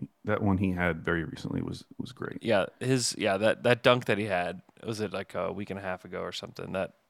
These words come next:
Speaker 1: Yeah.
Speaker 2: that should have counted as, like, ten dunks. But
Speaker 1: That was great.
Speaker 2: um, yeah, I,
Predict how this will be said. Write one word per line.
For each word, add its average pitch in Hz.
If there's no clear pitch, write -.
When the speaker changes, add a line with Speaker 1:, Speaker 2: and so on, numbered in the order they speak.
Speaker 1:
Yeah. 82
Speaker 2:
that 117
should -
have 101
counted 87
as, 82
like, -
ten -
dunks. -
But -
Speaker 1:
That 98
was 87
great. -
Speaker 2:
um, 71
yeah, -
I, 170